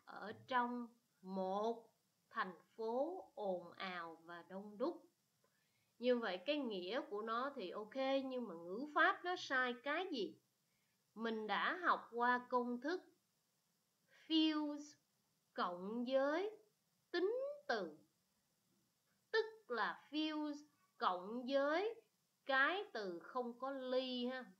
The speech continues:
Tính từ là từ không có ly. Cho nên happily này mình phải sửa thành happy, bỏ ly đi và biến thành y dài để ra tính từ. Bởi vì mình có công thức, cô đọc lại, feel, nó phải cộng với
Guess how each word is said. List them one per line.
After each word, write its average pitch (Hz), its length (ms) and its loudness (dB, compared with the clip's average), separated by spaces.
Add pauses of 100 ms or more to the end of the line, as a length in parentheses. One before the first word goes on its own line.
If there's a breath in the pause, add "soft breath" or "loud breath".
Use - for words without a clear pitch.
Tính 330 260 0 (180)
từ 190 300 -2
là 165 120 -8
từ 175 340 -6
không 175 200 -10
có 254 120 -6
ly. 247 400 0 (340 loud breath)
Cho 277 160 8
nên 277 260 4
happily 262 640 2
này 202 180 -2
mình 180 280 -8 (340)
phải 185 180 -4
sửa 196 280 -6
thành 220 200 -2 (240)
happy, 277 480 2 (200)
bỏ 175 260 -2
ly 254 240 2
đi 233 240 2
và 202 160 -8
biến 220 260 -6
thành 202 120 -4
y 208 140 -8
dài 185 260 -2
để 170 140 -10
ra 208 160 -6
tính 220 280 -10
từ. 202 200 -6 (380 soft breath)
Bởi 202 480 2
vì 240 160 4
mình 202 280 -6
có 247 300 0
công 247 260 0
thức, 330 240 -4 (160)
cô 226 140 -6
đọc 202 240 -2
lại, 165 340 -6 (500)
feel, 330 360 4 (440)
nó 320 560 6
phải 185 240 -2
cộng 196 460 -6
với 269 280 -2